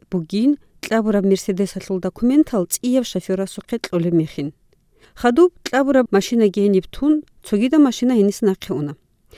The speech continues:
Лада Гранта алди аз қой векерулев ҳез улчиги ҳев видео алда вихуларо. Ҳелда рукун ругу даҳаб хадуб азархан алда хуарал, элдаргун Разият Муҳаммадвал. Цуца зел кол рукун ругу ун қалги ватса суваски.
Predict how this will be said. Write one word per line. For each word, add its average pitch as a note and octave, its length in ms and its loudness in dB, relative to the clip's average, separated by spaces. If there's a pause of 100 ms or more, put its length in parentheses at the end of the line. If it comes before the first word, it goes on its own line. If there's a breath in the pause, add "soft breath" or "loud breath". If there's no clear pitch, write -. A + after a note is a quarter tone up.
(320 loud breath)
Лада C4 280 0
Гранта A3+ 420 0
алди F#3 260 0
аз F#3+ 180 -4
қой A3+ 260 -4
векерулев B3 600 0
ҳез A3+ 220 0
улчиги G#3+ 460 -4
ҳев F3 140 -2
видео F#3+ 240 -2
алда G#3 180 -2
вихуларо. F#3 520 -4 (300)
Ҳелда A3+ 240 2
рукун F#3 260 -2
ругу B3+ 260 -4
даҳаб A3 260 -2
хадуб F#3+ 300 -6
азархан F3+ 420 -6
алда E3 160 -6
хуарал, B3 380 -2 (400 loud breath)
элдаргун G#3+ 520 0
Разият G3+ 420 -2
Муҳаммадвал. D#3 600 -4 (540 soft breath)
Цуца C#4 280 0
зел C#4 200 0
кол A3+ 280 0
рукун G3 300 -2
ругу A3 220 -4
ун A3 160 -2
қалги F#3 400 -6
ватса F3 280 -6
суваски. D3 540 -14